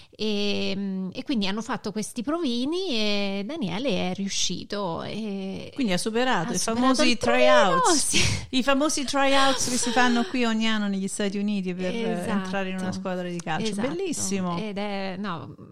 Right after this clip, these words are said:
Speaker 1: ma soprattutto è una cosa che dà onore a queste associazioni sportive, che poi ho scoperto che anche altre associazioni sportive, non solo la Roma, eh, stanno cercando veramente di aiutare.
Speaker 2: Tranne la Lazio.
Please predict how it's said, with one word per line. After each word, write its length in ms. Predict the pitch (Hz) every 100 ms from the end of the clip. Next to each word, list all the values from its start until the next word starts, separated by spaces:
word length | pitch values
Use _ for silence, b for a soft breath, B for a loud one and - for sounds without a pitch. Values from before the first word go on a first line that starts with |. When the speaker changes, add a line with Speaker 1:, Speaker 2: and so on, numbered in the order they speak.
| 190
Speaker 1:
ma 80 | 196
soprattutto 640 | 240 202 208 254 262 226
è 60 | 190
una 180 | 185 190
cosa 320 | 220 208 196
che 160 | 175 185
dà 180 | 185
onore 520 | 190 196 202 202 190 175
a 100 | 170
queste 840 | 196 180 - 185 175 165 - - _ -
associazioni 760 | 208 - 190 202 - 202 180
sportive, 640 | - 196 - - 233 180
che 100 | 175
poi 320 | 190 - 208 180
ho 60 |
scoperto 720 | - 233 196 175 180 - 214
che 100 | 185
anche 840 | 170 185 180 - 180 170 165 - _ -
altre 420 | 214 175 - 180
associazioni 680 | 175 190 - 196 202 180
sportive, 640 | 180 - 170 - - 185 170
non 200 | 175 190
solo 280 | - 165 170
la 140 | 165
Roma, 420 | 160 151 147 170 339 B B B B B -
eh, 300 | 196 190 180
stanno 320 | - 214 208
cercando 600 | - 208 - 233 220 208
veramente 720 | 196 196 226 269 - 208 175
di 540 | 170 196 196 185 180 - _ _ _ 202
aiutare. 1040 | 208 190 214 - 262 220 175 180 180 180
Speaker 2:
Tranne 300 | 185 175 165
la 120 | 165
Lazio. 440 | 160 151 - -